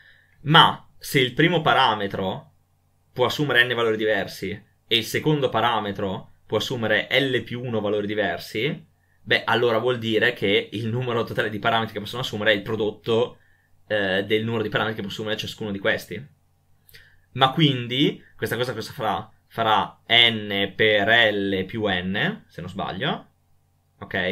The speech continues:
Eh, che è, se fai i conti col limite, uno grande di N L.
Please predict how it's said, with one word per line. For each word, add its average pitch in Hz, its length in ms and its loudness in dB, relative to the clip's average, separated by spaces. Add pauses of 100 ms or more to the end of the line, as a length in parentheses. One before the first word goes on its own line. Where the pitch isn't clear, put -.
(880)
Eh, 117 360 2
che 208 300 6
è, 127 460 6
se - 200 -8
fai 95 300 -2
i 101 40 -4
conti 104 320 -6
col 165 180 0
limite, 117 540 0
uno 139 200 0
grande 113 800 2
di 110 400 -6
N 107 140 0
L. 92 420 -6